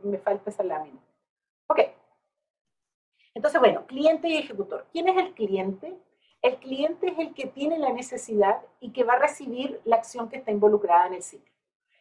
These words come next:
El ejecutor, como su misma palabra lo indica, es quien ejecuta la acción que está involucrada en el ciclo. ¿Ok? En el caso del ciclo que comienza con una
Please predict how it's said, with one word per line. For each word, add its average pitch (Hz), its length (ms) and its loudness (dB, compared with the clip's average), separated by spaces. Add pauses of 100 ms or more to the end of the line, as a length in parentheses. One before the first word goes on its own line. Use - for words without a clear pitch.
(100)
El 262 120 4
ejecutor, 320 680 2
como 190 200 0
su - 120 -16
misma 151 320 -8
palabra 185 420 6
lo 220 120 4
indica, 277 640 -4
es 247 160 2
quien 240 220 -2
ejecuta 403 640 2 (380)
la 226 260 8
acción 320 560 0 (280)
que 269 80 4
está 269 180 6
involucrada 220 560 6
en 190 80 -2
el - 80 -8
ciclo. - 280 -20 (360)
¿Ok? - 100 -10 (1040)
En 262 140 4
el 277 120 6
caso 370 340 4
del 285 200 0
ciclo 233 480 0
que 196 140 2
comienza 220 720 0
con 175 200 -2
una 208 320 -2